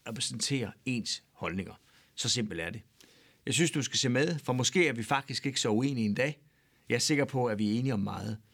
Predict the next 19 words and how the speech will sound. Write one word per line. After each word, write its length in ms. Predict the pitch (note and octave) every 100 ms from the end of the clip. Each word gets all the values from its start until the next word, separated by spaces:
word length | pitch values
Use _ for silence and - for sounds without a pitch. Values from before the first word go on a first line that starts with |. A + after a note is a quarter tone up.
| _ - _ _ -
Og 80 |
jeg 80 | B2
har 100 | C#3
en 60 | B2+
meget 240 | A#2+ B2+
simpel 400 | - F#3+ C#3+ A#2+
måde, 360 | A2 A2+ C3+ C3 -
du 80 |
kan 100 | G#2+
finde 160 | - D3+
ud 60 | C#3+
af 180 | B2
det 120 | A#2 -
på. 320 | E3+ - - - - - - _
Det 240 | C#3+ - A#2
er 240 | G#2 - - -
på 80 | A2+
den 220 | A2+ E3
her. 260 | D#3 D3